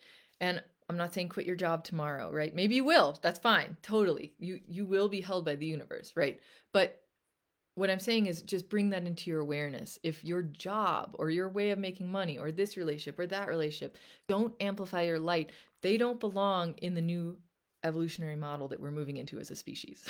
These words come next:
<laughs> Humanity is evolving, and the way we're evolving is by choosing that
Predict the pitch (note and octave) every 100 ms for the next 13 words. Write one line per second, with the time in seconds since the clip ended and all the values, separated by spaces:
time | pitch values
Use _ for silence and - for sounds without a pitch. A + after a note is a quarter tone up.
0 | - - - - - - - - _ _
1 | _ _ F#3 F3+ G3 A3 A3+ A3+ A3+ -
2 | F3 F3 D3+ D3 D3 D#3 D3 - - -
3 | - - E3+ E3 D#3+ F3 F#3 G#3+ G#3+ F#3+
4 | F3 D#3 - D#3 D3+ D3 - D3 D3 D3+
5 | - - - G3+ G#3 - - - E3 _
6 | _ _ _ _ _ _ E3 D#3+ F#3